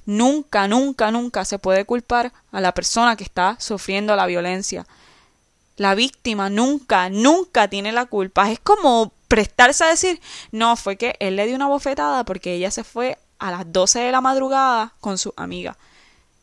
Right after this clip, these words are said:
¿Es en serio? Gobierno, ¿y este estado de emergencia para cuándo?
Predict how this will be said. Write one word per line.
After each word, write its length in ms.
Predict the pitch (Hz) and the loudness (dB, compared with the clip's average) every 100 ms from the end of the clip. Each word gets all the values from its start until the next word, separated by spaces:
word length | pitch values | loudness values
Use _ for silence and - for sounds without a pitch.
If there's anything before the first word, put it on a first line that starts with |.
| _ _ | _ _
¿Es 100 | 202 | -4
en 180 | 233 370 | 0 2
serio? 540 | - 440 415 233 170 - _ _ _ _ _ _ _ _ _ _ _ _ _ - _ _ _ _ _ - | 4 6 8 6 4 -2 _ _ _ _ _ _ _ _ _ _ _ _ _ -20 _ _ _ _ _ 0
Gobierno, 1000 | - 294 208 240 254 247 240 214 180 190 | 8 10 12 12 12 12 10 10 8 4
¿y 160 | 226 196 | -2 0
este 160 | 196 240 | 0 2
estado 300 | - 254 254 | 8 10 10
de 60 | |
emergencia 640 | 247 240 240 240 269 240 | 8 6 4 4 8 10
para 320 | 233 214 196 202 | 12 12 10 10
cuándo? 720 | 208 220 233 233 208 180 | 10 12 10 6 2 2